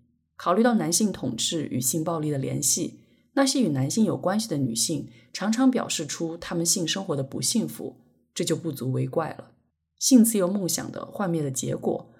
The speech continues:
就是许多女权主义思考者不再对这些经验进行思考，并且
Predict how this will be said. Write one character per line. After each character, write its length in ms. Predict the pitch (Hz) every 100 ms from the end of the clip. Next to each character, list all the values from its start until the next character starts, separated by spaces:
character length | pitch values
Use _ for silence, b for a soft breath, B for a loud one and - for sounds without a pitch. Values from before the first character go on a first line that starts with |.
| b b
就 120 | 294
是 120 | 269
许 180 | 247 -
多 140 | 139 214
女 160 | 165
权 240 | 110 147 170
主 160 | 143
义 200 | 147 147
思 240 | 123 - 151
考 260 | - 135
者 300 | - - - B B B
不 140 | - 170
再 220 | 269 220
对 160 | 214 175
这 120 | 170
些 160 | 170
经 240 | 170 185 190
验 160 | 165
进 120 | - 151
行 160 | 139
思 220 | 131 - 214
考， 400 | - - - _ _ _
并 180 | 180 156
且 340 | - - -